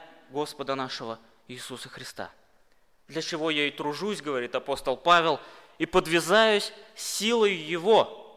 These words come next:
«И подвязаюсь силой Его». Другими словами, апостол Павел говорит,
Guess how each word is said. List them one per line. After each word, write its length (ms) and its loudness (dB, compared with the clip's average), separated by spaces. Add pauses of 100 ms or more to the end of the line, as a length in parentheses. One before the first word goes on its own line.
(720)
«И 100 -6
подвязаюсь 640 0
силой 380 -2
Его». 460 0
Другими 320 -4
словами, 480 0
апостол 380 -4
Павел 300 2
говорит, 360 0